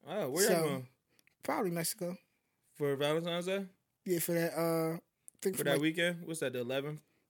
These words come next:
Speaker 2: the twelfth to the sixteenth.
Speaker 1: So what's that, Saturday to
Speaker 2: No, I
Speaker 1: Wednesday?
Speaker 2: think that's, uh, yeah, something like that.
Speaker 1: Saturday to, like,
Speaker 2: Saturday to
Speaker 1: Wednesday.
Speaker 2: Wednesday.
Speaker 1: Yeah.
Speaker 2: Yeah, so, you know what I'm saying? A cool little trip, but it's also, like, it's her birthday trip, and then it's, like, a,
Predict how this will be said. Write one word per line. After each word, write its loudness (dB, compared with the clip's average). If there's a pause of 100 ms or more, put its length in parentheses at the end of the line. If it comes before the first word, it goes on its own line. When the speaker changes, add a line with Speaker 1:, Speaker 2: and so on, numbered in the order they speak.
Speaker 2:
the -2
twelfth 4
to 4
the -2
sixteenth. -2 (400)
Speaker 1:
So -12
what's -8
that, -10
Saturday -4
to -14 (500)
Speaker 2:
No, 4
I 6
Speaker 1:
Wednesday? 0
Speaker 2:
think 2
that's, 2
uh, -2 (340)
yeah, 2
something -4
like -10
that. -14 (120)
Speaker 1:
Saturday -4
to, -6
like, -6
Speaker 2:
Saturday 4
to 2
Speaker 1:
Wednesday. -4
Speaker 2:
Wednesday. -8 (140)
Speaker 1:
Yeah. 4
Speaker 2:
Yeah, 2
so, 0
you 0
know -6 (420)
what -2
I'm 2
saying? -2 (480)
A 6
cool 10
little 10
trip, 8
but 8
it's 8
also, 8
like, 4
it's 2
her 10
birthday 8
trip, 8
and 6
then 6
it's, 2
like, 6
a, -2